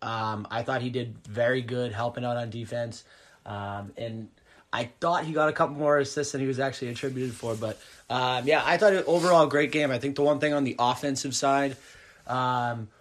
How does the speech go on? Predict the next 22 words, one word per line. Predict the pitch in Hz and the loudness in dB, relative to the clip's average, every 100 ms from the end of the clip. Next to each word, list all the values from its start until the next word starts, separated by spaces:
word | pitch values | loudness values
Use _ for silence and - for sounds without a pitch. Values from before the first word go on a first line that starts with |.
| _ | _
for | - - 156 147 | -20 -4 4 6
a | 147 135 | 6 2
veteran, | 110 107 135 147 - 185 196 202 | -2 -4 -4 -2 -4 -4 -4 -6
he, | - - - _ _ - | -8 -18 -20 _ _ -4
I | 143 | -2
still | 139 - 156 175 185 180 | -2 -2 0 0 -2 -8
kind | - 143 151 160 | -8 -4 -2 -2
of | |
s-, | 135 - - _ _ _ _ - | -4 -12 -14 _ _ _ _ -6
see | - 170 165 | -2 0 -2
him | 165 156 | -2 0
being | 143 156 | 2 2
a | 139 | 0
little | 123 143 123 | 0 0 -2
hesitant | - 139 135 - 135 | -2 -4 -4 -6 -6
with | 120 | -6
his | 104 | -8
shot. | - 131 123 - - - 117 | -4 -4 -4 -8 -20 -12 -6
I | 120 | -4
want | 120 131 139 | -2 0 0
him | 139 | 0
to | 147 135 131 | -2 -2 -2